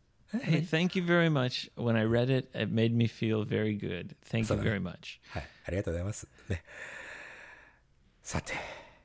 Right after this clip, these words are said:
Speaker 1: 今日だからね、ちょっとね、あのー、メッセージ系でしたね。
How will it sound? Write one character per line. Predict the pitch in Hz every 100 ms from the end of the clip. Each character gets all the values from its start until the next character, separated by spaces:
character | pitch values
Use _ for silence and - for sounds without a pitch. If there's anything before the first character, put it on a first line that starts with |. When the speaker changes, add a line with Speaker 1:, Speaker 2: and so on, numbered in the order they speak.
| _ _ _ _ _ -
Speaker 1:
今 | 226
日 |
だ | 240
か | 220
ら | 147
ね、 | 139
ち | 135
ょ |
っ | 175
と | 117
ね、 | 110
あ | 120
の | 117 110 110 107 -
ー、 | - -
メ | 214
ッ | 277
セ | 277
ー | 262
ジ | 277
系 | 269 262
で |
し | 269
た | 113
ね。 | 131 -